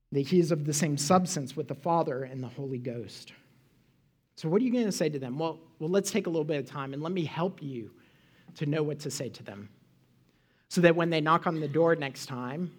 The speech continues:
or even when your friends are talking about, "Well, there surely cannot be three persons to this Godhead," you can maybe have a, a, a conversation with them. Let's think about this. There are actually good reasons to affirm Christ's deity.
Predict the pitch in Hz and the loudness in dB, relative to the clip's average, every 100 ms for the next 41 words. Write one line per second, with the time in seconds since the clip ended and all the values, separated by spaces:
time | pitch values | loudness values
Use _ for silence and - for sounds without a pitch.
0 | - 170 165 170 175 165 151 139 - 165 | -4 4 4 4 2 0 -2 -6 -4 -4
1 | 156 147 147 - 147 165 156 151 147 156 | -4 -4 -6 -2 -4 -4 -4 -2 -2 0
2 | 165 160 135 - 220 220 143 127 156 147 | 2 0 -4 -4 0 0 -2 -6 -6 -6
3 | 151 147 135 127 - - _ _ _ _ | -4 -4 -4 -6 -14 -20 _ _ _ _
4 | _ _ _ _ _ - - 160 180 175 | _ _ _ _ _ -12 -2 2 2 2
5 | 175 - 180 185 139 143 131 - 135 131 | -2 -4 -2 -2 -6 -8 -8 -8 -4 -4
6 | - 147 147 123 131 139 147 143 156 143 | -4 -2 -2 -4 -6 -4 -4 -4 -6 -4
7 | 143 139 131 143 147 - 143 131 123 120 | -4 -4 -4 -6 -8 -12 -10 -10 -10 -14
8 | _ _ - 120 156 143 127 - 120 120 | _ _ -20 -12 -8 -8 -8 -8 -10 -10
9 | 117 113 113 120 101 98 - _ _ _ | -12 -10 -12 -14 -16 -18 -20 _ _ _
10 | _ _ _ _ _ _ _ _ _ _ | _ _ _ _ _ _ _ _ _ _
11 | _ _ 139 147 - 160 139 139 127 127 | _ _ -10 -8 -2 -2 -2 -4 -4 -6
12 | 110 - 165 151 160 170 - 165 143 160 | -12 -2 2 6 6 4 2 -2 0 0
13 | 147 160 127 135 123 156 135 156 143 131 | 2 0 0 -2 -4 -4 -4 -6 -6 -6
14 | 135 127 - 143 135 120 107 | -8 -8 -6 -4 -4 -4 -6